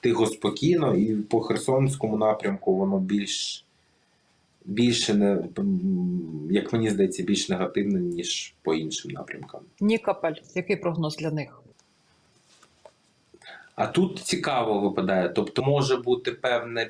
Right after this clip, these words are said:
Speaker 1: перепочинок, передишка, але не, не треба, м, ці тайм-аути сприймати як, е, довгу паузу. Тобто там будуть,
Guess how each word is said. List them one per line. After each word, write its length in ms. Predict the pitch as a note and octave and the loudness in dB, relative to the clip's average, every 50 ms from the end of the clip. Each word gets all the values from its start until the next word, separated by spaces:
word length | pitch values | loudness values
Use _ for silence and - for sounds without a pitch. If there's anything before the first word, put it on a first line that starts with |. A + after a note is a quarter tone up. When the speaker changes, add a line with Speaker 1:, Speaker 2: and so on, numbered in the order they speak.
| - - | -4 -2
Speaker 1:
перепочинок, 1200 | C3+ C3 C3 C3 C3 B2+ - - A#2+ A#2+ - - - A#2+ A2 G#2 G#2 - C#3+ C#3+ C#3 - - - - | 0 2 2 2 2 0 0 -2 -2 0 0 -2 -2 -2 -4 -2 0 0 0 -2 -2 -8 -14 -12 -2
передишка, 920 | - C3 B2+ C3 B2+ B2+ B2+ B2+ B2 A#2+ - - - - A#2+ B2+ C#3 - _ _ _ - - - - - _ _ - | 0 0 2 2 0 2 2 2 2 2 -2 -6 -2 -2 -2 -2 -2 -4 _ _ _ -20 -20 -20 -20 -20 _ _ -2
але 720 | A2 B2 B2 B2+ C#3 D3 D#3+ E3+ E3+ E3+ E3 D#3 D3 C#3+ C3 C3 | 0 2 4 4 4 4 4 2 2 4 4 4 2 2 0 0
не, 500 | C3+ C3+ C3+ C#3 C#3 C#3 C#3 C#3 C3+ - - - | -2 0 0 2 2 2 2 2 0 -2 -6 -8
не 240 | C3 C3+ C3+ C3+ C3+ | -4 0 0 0 2
треба, 800 | - - D3 D3 D3+ D3+ C#3 C3 B2 C#3 C#3 C#3 C3+ C3 C3 - - _ _ - - | 2 0 2 2 2 2 2 0 2 2 4 4 2 0 -2 -6 -14 _ _ -12 -8
м, 1080 | A#2+ A#2+ A#2+ A#2+ A#2+ A#2+ A#2+ A#2+ A#2+ A#2 A#2 A#2 A2+ A2+ A2 G#2+ G#2+ G#2+ G#2+ G#2+ G#2+ G#2+ - - - - - - - - - - - _ _ | -6 -4 -2 0 0 0 0 0 0 0 0 0 0 -2 -2 -2 -2 -2 -4 -4 -6 -6 -10 -10 -12 -16 -16 -16 -18 -18 -20 -20 -20 _ _
ці 240 | - - C#3+ C#3 C#3 | -4 0 0 0 2
тайм-аути 680 | C#3 B2+ B2+ C#3 C#3+ D3+ D#3 D#3 D3+ D3 - C3+ B2 | 0 0 2 2 4 4 4 4 4 2 4 2 0
сприймати 800 | A#2 - - - - B2+ B2 B2 B2+ B2+ C3 C3 C3+ C3+ C3 A#2+ | 0 0 -4 -2 0 0 2 2 2 2 2 2 0 0 0 0
як, 460 | A#2 A2 A#2+ A#2 A2 - - - - | 0 2 2 0 0 -2 -4 -6 -2
е, 320 | A#2 A2+ A2+ A2 G#2+ G#2 G#2+ | 0 0 2 2 2 2 2
довгу 420 | A2 B2 B2 B2 A2+ - A#2+ A2 | 2 4 4 4 2 2 -2 -2
паузу. 520 | - - G#2 F#2+ F#2 F#2 F2+ F2 F#2 F2 - | 0 2 2 2 4 2 2 0 -2 -4 -2
Тобто 240 | F#2+ F2+ - - - | -4 -4 -4 -6 -10
там 320 | - - A#2 A2+ A#2 A2 G#2+ | -2 -2 -2 0 0 -2 0
будуть, 400 | A2 A2+ G#2 G#2 F#2+ F#2 - | 0 0 2 2 0 -2 -4